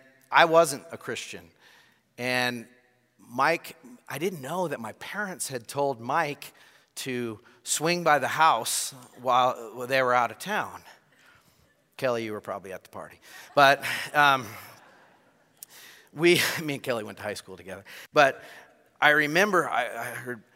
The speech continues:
"Your brother's here." Oh, no. So I hid in the bushes.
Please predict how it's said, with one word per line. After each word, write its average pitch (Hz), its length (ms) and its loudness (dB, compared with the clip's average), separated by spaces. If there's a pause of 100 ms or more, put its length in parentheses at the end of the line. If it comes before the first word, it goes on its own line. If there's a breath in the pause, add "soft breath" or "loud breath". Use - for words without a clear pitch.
(140)
"Your 156 100 -14
brother's 185 480 0
here." 131 340 -8 (800 soft breath)
Oh, - 300 -8
no. - 720 -14
So - 240 -2
I 147 140 4
hid 170 340 -4
in 139 140 -8
the 117 80 -12
bushes. 143 600 -8